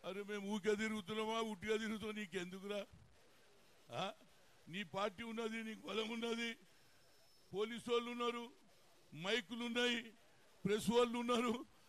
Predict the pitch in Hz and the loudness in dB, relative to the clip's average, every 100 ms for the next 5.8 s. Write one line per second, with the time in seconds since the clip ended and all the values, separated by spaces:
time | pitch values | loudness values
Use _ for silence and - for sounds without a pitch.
0 | - 180 226 269 247 262 262 254 254 262 | -8 -4 -2 -2 2 0 0 2 2 4
1 | 262 254 254 247 233 220 220 220 220 240 | 4 4 4 4 4 4 2 0 2 2
2 | 247 240 226 214 208 220 240 214 160 - | 4 4 2 4 4 4 4 2 0 -6
3 | - - - 165 220 233 220 220 226 220 | -18 -14 -4 0 0 2 4 4 4 6
4 | 208 185 185 - - - - - - - | 4 4 -4 -14 -20 -20 -20 -20 -20 -8
5 | 190 220 226 214 226 214 214 214 | -6 -2 -2 -2 0 2 2 2